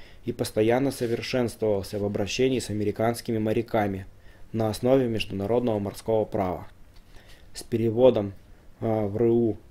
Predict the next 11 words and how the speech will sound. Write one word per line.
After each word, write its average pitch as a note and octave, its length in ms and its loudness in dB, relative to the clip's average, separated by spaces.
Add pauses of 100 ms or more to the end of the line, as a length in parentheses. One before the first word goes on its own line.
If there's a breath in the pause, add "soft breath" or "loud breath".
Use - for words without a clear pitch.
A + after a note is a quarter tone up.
(520)
главного G#2 500 2
штаба A2 380 0
В G2 100 -4
М G2+ 140 -4
Ф D3 320 0 (180)
он C3+ 220 0
стал C3 260 2
незаменимым A2 800 -2
участником A2+ 720 -2
рабочей G#2 400 0
группы G2 420 -4